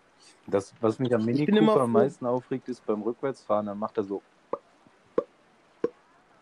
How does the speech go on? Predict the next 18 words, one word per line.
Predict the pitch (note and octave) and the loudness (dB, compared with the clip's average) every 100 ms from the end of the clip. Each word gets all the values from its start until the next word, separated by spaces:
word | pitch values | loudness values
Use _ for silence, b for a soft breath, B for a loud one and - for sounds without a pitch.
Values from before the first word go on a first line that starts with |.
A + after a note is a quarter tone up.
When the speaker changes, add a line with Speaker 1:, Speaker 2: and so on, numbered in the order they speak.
| - _ _ _ _ - - _ _ - | -8 _ _ _ _ -8 -8 _ _ -8
Speaker 1:
Also, | G2 F#2+ | -6 -2
weißt | F#2 F#2+ A2 | -2 -2 -4
du, | |
dieser | G2 F#2 F2+ | -8 -8 -8
Piepser | - A#2+ - F#2 | -8 -8 0 -2
ist | - | -2
dann | F#2+ F#2 | -10 -8
so | F#2 | -10
ein | _ - | _ -10
Tropfgeräusch. | - - - E2+ E2+ F2+ - _ _ _ _ _ _ _ _ _ _ _ _ _ _ _ | -6 -6 -6 -12 -10 -10 -14 _ _ _ _ _ _ _ _ _ _ _ _ _ _ _
Speaker 2:
Alter, | - A#2+ A2+ - G#2 - | -20 -18 -18 -20 -20 -18
zum | - - | -18 -10
Kotzen. | A2 G2+ F#2+ F#2 | -10 -8 -8 -8
Speaker 1:
Ja, | E2+ _ _ _ _ - | -10 _ _ _ _ -18
also | F#2 F2+ | -12 -10
das | F2+ - | -12 -16
ist | - | -14
echt. | F2 - - | -14 -14 -20